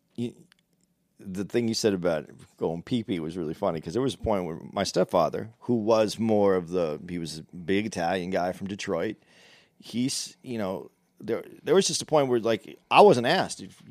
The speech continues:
I had to go to the bathroom before a ride. And if I was like, "I, I have to go to the bathroom," he goes, "You knew we were getting in the car, right? You knew where we're going, right? Well, if you pee your pants, you're gonna walk around all day with your pants peed, and you, you're gonna get in trouble for peeing on the seat."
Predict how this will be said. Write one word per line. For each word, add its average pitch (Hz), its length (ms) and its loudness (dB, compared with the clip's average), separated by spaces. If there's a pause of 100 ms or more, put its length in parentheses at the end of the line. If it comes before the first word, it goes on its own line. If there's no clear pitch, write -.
I 92 40 0
had 101 120 2
to 92 60 -6
go 92 40 -4
to 92 40 -2
the 87 60 -8
bathroom 87 340 -6
before 87 220 -8
a 80 40 -6
ride. 71 260 -8
And 110 100 -6
if 104 80 0
I 117 100 4
was 123 160 -2
like, 104 220 -2 (1040)
"I, 76 140 -8 (120)
I 85 220 -2
have 123 160 6
to - 60 -10
go 110 40 -4
to 101 40 0
the 90 60 -12
bathroom," 80 380 -4
he 87 60 -12
goes, - 360 -10 (100)
"You 117 200 0
knew 143 140 6
we 135 80 2
were 123 80 4
getting 110 160 2
in 104 40 -4
the 101 60 -6
car, 104 220 4
right? 87 220 -4 (640)
You 127 200 2
knew 139 160 6
where 123 140 8
we're 113 140 4
going, 110 260 4
right? 104 200 -4 (560)
Well, 113 320 4
if 117 180 0
you 135 120 6
pee 151 180 0
your 156 140 6
pants, 143 340 4
you're 123 60 0
gonna 110 140 4
walk 113 280 6
around 113 340 2
all 123 240 8
day 127 200 10
with 104 180 0
your 107 80 -6
pants 123 280 -2
peed, 98 220 -2
and 120 240 4
you, 101 60 -10
you're 123 240 -4
gonna 123 180 2
get 117 140 2
in 107 40 -4
trouble 107 300 2
for - 120 -18
peeing 107 260 -4
on 95 80 -4
the 87 100 -6
seat." 90 300 -10